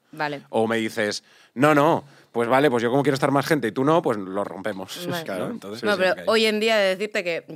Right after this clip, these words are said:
Speaker 1: yo que tengo citas.
Speaker 2: ¿Cómo?
Speaker 1: <laughs> Eh, ya
Speaker 2: ¿Cómo?
Speaker 1: vas como por el, con el paso por delante.
Speaker 2: Ya lo pones en
Speaker 1: Ah,
Speaker 3: Ya
Speaker 1: ya
Speaker 3: le
Speaker 1: lo
Speaker 3: dices,
Speaker 1: dices.
Speaker 3: "Antes de salir, que sepas
Speaker 1: Ya lo
Speaker 3: que
Speaker 1: dices,
Speaker 3: estamos".
Speaker 1: o sea, yo soy de tener una relación monógama hasta que llega a cierto límite, cierto punto, que es aburrimiento,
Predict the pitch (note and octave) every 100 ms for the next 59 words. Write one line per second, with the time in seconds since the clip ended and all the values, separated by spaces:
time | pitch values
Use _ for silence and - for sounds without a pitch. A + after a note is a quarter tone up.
0 | D3+ E3+ C#3+ D3+ C#3 _ - C#3 C#3+ E3
1 | D#3+ D3 _ _ _ B3+ F#3+ A3 - -
2 | - - G#3+ G3 F3+ F#3+ G3 G#3 B3 -
3 | - A3 G3 F3+ E3 F3+ E3+ E3 E3 F#3
4 | E3+ E3 F3 F#3 F#3 E3+ D#3 E3 C#3+ C#3
5 | _ G#2 C3 B2 C#3 C#3 A#2 A2 G#2+ F#3+
6 | F3 - C3 C3+ C3+ - C#3 - D3+ E3
7 | F3 E3 C3+ C3+ F3+ C#3 B2 D3 A3+ A#3
8 | A3 G#3+ - G3+ F#3+ F3 G3 G3+ A3 A3
9 | F#3+ D#3+ E3 F3 F#3 F#3 F#3 G#3 G3 G3
10 | G#3 G#3+ A3+ A#3 A3+ E3+ E3 D#3+ E3+ F#3+
11 | D#3+ F#3 F#3+ F#3+ E3+ D3+ D#3+ C#3 E3+ D3
12 | F#3+ F#3 G3+ - D#3+ - D3+ D3 D3+ D#3+
13 | F3+ G3 F#3+ F#3 G#3 A#3+